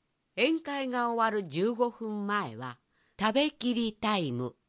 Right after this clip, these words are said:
自分の席に戻って美味しい料理を残さず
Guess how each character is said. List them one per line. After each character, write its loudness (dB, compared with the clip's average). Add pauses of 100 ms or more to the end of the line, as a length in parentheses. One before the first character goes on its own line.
(680)
自 -2
分 2
の 2
席 -4
に 2
戻 0
っ -6
て -6
美 2
味 -2
し -4
い -4
料 0
理 -2
を 2
残 -2
さ -4
ず -4